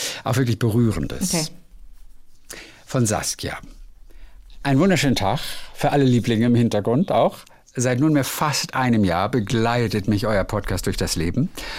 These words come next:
Speaker 1: und bereichert dieses im Stillen auch ungemein. Heute mal ein paar ganz spontane Zeilen von mir. Denn es vergeht kaum eine Folge, in der es nicht etwas zu hören gibt, das mich auf unterschiedlichste Art berührt oder zum Nachdenken anregt.
Speaker 2: Mhm.
Speaker 1: So zum Beispiel die einfache Frage,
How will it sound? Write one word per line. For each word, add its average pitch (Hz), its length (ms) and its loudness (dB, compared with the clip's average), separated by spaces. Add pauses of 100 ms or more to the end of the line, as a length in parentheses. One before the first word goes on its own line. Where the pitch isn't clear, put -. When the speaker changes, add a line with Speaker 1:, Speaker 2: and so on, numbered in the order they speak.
(160)
Speaker 1:
und 107 120 0
bereichert 104 600 -2
dieses 92 300 -2
im 80 100 -2
Stillen 98 380 0
auch 101 160 -4
ungemein. 120 840 2 (320)
Heute 165 280 0
mal 139 160 2
ein 131 100 0
paar 120 140 -4
ganz 120 240 0
spontane 113 640 0
Zeilen 92 380 -2
von 71 180 -4
mir. 71 260 -6 (460)
Denn 104 100 2
es 110 120 2
vergeht 113 280 -2
kaum 165 220 0
eine 160 160 2
Folge, 135 340 0
in 113 100 2
der 113 100 0
es 104 100 -2
nicht 127 180 0
etwas 117 260 -4
zu 107 100 0
hören 123 180 2
gibt, 110 260 -2 (340)
das 127 140 -2
mich 123 160 2
auf 101 120 -2
unterschiedlichste 143 720 0
Art 113 160 -2
berührt 127 320 0
oder 127 160 2
zum 135 160 2
Nachdenken 113 500 0
anregt. 95 360 2
Speaker 2:
Mhm. 262 140 8
Speaker 1:
So 120 140 8
zum - 180 -2
Beispiel 135 340 0
die 135 140 0
einfache 214 380 0
Frage, 110 480 -2